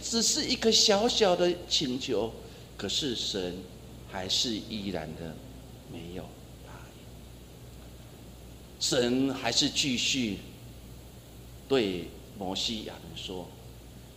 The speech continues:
：“因为你们不信我，不在以色列当中尊我为圣，所以你们必不得领这百姓进我所赐给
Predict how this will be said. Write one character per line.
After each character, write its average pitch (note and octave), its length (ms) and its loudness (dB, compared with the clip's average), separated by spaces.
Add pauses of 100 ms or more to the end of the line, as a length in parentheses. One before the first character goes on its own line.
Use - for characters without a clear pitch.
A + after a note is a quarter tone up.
：“因 D#3 260 6
为 C3 240 6
你 G2+ 240 0
们 G#2 300 2
不 A2+ 80 0
信 B2 340 4
我， E2+ 240 -2 (760)
不 B2 120 2
在 C3 280 4 (120)
以 G#2 80 -6
色 D3 160 2
列 A#2+ 80 6
当 A2+ 240 0
中 A2+ 240 0 (140)
尊 D3 360 2
我 F2+ 160 -2 (100)
为 E2+ 120 -10
圣， G2+ 300 0 (640)
所 E3 300 6
以 F3 120 8
你 C3 80 4
们 A#2 300 4
必 D3+ 200 4
不 D#3 160 0
得 G#2+ 300 6
领 G#2 440 0
这 B2 220 8
百 E2+ 260 0
姓 G2+ 400 0 (100)
进 A2 300 0
我 F2 160 0
所 E2+ 380 -6
赐 - 200 0
给 F#2 200 -2